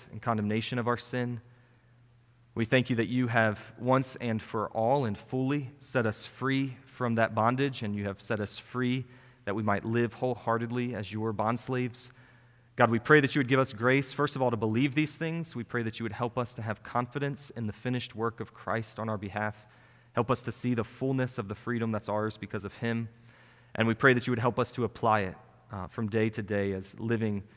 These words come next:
servants and obedient slaves to You, where true joy and, and true life is found.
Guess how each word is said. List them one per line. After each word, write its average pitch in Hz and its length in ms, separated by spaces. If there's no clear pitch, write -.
servants 110 600
and 98 340
obedient 110 500
slaves 107 640
to 110 100
You, 104 380
where 101 380
true 143 180
joy 110 400
and, 95 180
and 104 140
true 127 180
life 104 400
is 110 120
found. 90 380